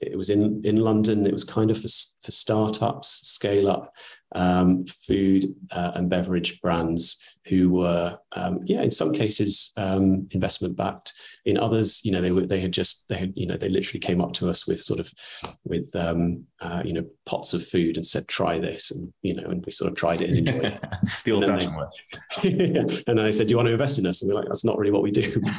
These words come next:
Speaker 1: Um, um, but, um, yeah, that's super exciting. And again, you know, there's, there's so many sh-, ideas being shared there. Um, uh, and I think if you're,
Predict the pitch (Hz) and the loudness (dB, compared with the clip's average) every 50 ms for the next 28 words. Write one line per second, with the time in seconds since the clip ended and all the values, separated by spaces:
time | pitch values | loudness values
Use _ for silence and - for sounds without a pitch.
0 | 165 139 139 143 - - 143 - - 139 123 - - - 120 - - - 139 - | 2 2 2 2 0 -2 -4 -4 -4 -6 -4 -2 0 0 0 0 2 2 2 4
1 | 139 123 135 139 135 - - - - - _ - - 98 101 98 98 101 104 104 | 4 4 2 2 -2 -4 -8 -12 -14 -18 _ -4 -2 0 2 2 2 2 2 0
2 | 107 - - _ _ _ _ _ _ _ _ - 110 107 - - - - - - | 0 -2 -8 _ _ _ _ _ _ _ _ 0 0 0 0 -2 -2 -4 -2 0
3 | 101 101 101 104 101 104 - 131 120 110 120 120 - - 131 123 - 113 104 - | 0 2 2 4 4 4 4 4 4 2 2 0 2 2 2 2 4 2 2 2
4 | - 110 104 104 104 - 104 98 101 101 104 101 95 - 135 135 117 92 87 113 | 2 2 0 0 0 0 2 4 4 4 4 2 2 2 2 2 2 2 2 0
5 | 101 90 90 95 90 - - - 104 101 - - 120 110 98 92 87 92 - - | 0 0 0 -2 -4 -4 -4 -4 -2 -2 -2 0 2 2 2 2 2 0 -2 -4
6 | - - - 101 90 87 - 85 85 85 - - 85 85 87 - - 87 85 82 | -6 -4 -2 -2 -2 0 0 0 0 0 -2 -2 -4 -2 -2 0 0 2 0 0
7 | - - 85 82 82 82 78 - _ - 87 82 82 82 82 80 82 80 - - | 0 0 0 0 0 -2 -4 -6 _ -8 -6 -4 -4 -4 -4 -4 -6 -8 -10 -14
8 | - - - _ - - 92 82 80 82 85 85 - - _ _ - - 87 87 | -20 -20 -20 _ -8 -4 -2 0 0 0 0 -2 -2 -4 _ _ -8 -4 -2 -2
9 | 87 87 - - 87 - 90 - - 92 87 82 85 - - | -2 0 0 0 0 0 0 0 0 2 2 2 0 -2 -6